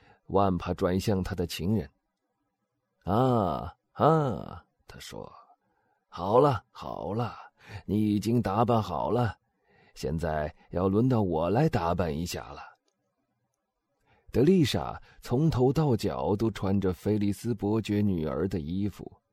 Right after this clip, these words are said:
万帕抱起古古密陀的尸体搬到了地洞。这一次，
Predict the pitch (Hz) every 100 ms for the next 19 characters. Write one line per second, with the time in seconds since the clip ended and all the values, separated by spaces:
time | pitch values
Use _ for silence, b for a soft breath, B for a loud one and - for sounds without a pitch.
0 | _ _ _ _ _ _ 78 80 73 -
1 | - 53 B B B 85 82 80 73 -
2 | 90 92 90 87 90 80 82 82 78 -
3 | 113 123 - 64 60 - _ 80 78 80
4 | 71 52 - 78 57 104 98 - _ _
5 | _ _ _ _ _ - 147 139 65 -
6 | - 50